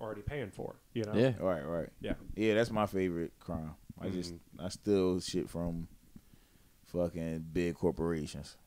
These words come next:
Speaker 1: Yeah.
Speaker 3: I don't pay for soap and deodorant and
Speaker 1: No.
Speaker 3: shit like that.
Speaker 1: <laughs> But if
Speaker 3: You know
Speaker 1: you
Speaker 3: what I'm
Speaker 1: steal
Speaker 3: saying?
Speaker 1: from, like, the guy who rides his bike to work, like, the
Speaker 3: Yeah,
Speaker 1: dude's
Speaker 3: that's fucked up.
Speaker 1: like,
Speaker 3: Like,
Speaker 1: like, that guy's hustling,
Speaker 3: Yeah.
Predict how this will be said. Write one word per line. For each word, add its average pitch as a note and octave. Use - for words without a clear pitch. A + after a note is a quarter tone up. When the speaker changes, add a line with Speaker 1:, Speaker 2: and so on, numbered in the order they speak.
Speaker 1:
Yeah. F#2+
Speaker 3:
I -
don't E2+
pay F2+
for E2
soap -
and E2
deodorant D2+
and -
Speaker 1:
No. G2+
Speaker 3:
shit F#2
like -
that. C3
Speaker 1:
<laughs> -
But D#3
if F3
Speaker 3:
You -
know -
Speaker 1:
you -
Speaker 3:
what -
I'm F3+
Speaker 1:
steal A3
Speaker 3:
saying? E3
Speaker 1:
from, G#3+
like, G#3
the F3+
guy D3+
who D#3
rides C#3
his C3+
bike G#2
to -
work, G3+
like, G3+
the A#3
Speaker 3:
Yeah, D#3+
Speaker 1:
dude's A#3+
Speaker 3:
that's E3
fucked B2+
up. A#2
Speaker 1:
like, -
Speaker 3:
Like, B3
Speaker 1:
like, A#3
that D4
guy's A#3+
hustling, G3+
Speaker 3:
Yeah. B2+